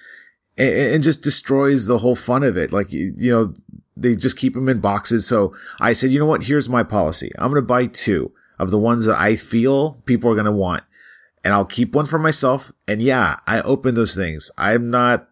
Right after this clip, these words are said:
that hardcore of a collector. I wanna use them for their intended purpose. And the other, I'm gonna keep for friends that I know who want 'em, and that way they don't have to pay the extravagant thirty, forty dollar price tag, because all they wanna do is, you know, use it. They don't wanna just,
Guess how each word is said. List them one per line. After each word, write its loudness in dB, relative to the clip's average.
that 0
hardcore 0
of -2
a 0
collector. -2
I 0
wanna 2
use 0
them -2
for -2
their 4
intended -4
purpose. -2
And -4
the 2
other, 0
I'm 0
gonna 0
keep -2
for -2
friends 0
that 0
I 0
know 2
who -2
want 2
'em, -2
and 0
that -2
way 2
they 2
don't -4
have -4
to -2
pay 2
the 2
extravagant -2
thirty, 2
forty 0
dollar 2
price -2
tag, -2
because 2
all 2
they 2
wanna 2
do 2
is, 0
you -4
know, 2
use 0
it. -2
They -2
don't 0
wanna 0
just, -4